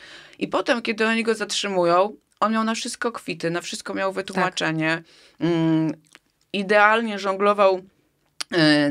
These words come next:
Speaker 1: odpowiedziami. E, nie, nie mówił nie, nie mówił tak, tylko mówił, że powie później. Oczywiście nigdy do tego nie dochodziło.
Speaker 2: <laughs>
Speaker 1: Jakby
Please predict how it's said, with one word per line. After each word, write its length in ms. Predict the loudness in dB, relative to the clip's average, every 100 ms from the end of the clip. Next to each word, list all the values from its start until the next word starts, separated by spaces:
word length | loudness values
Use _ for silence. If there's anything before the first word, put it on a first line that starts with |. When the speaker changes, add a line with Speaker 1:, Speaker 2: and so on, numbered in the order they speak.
| 0
Speaker 1:
odpowiedziami. 920 | 0 0 0 0 2 4 4 2 -2 -2 2
E, 200 | 4 2 -2 -4
nie, 200 | 0 0 0 -2
nie 120 | 0
mówił 320 | 0 2 0
nie, 180 | 0 0
nie 140 | -2
mówił 320 | -4 -4 -4 -2
tak, 320 | 0 -2 -4
tylko 260 | -8 -6
mówił, 200 | -4 -2
że 100 | -2
powie 240 | -2 -4 -4
później. 580 | -2 -2 0 -2 -4 -10 _ _ _ _
Oczywiście 400 | -6 -4 -4 -2
nigdy 220 | -2 -2 -4
do 120 | -4
tego 160 | -2 0
nie 140 | 0
dochodziło. 640 | 0 0 0 2 2 4 4 2 0
Speaker 2:
<laughs> 160 | -2
Speaker 1:
Jakby 420 | -2 -2 0 0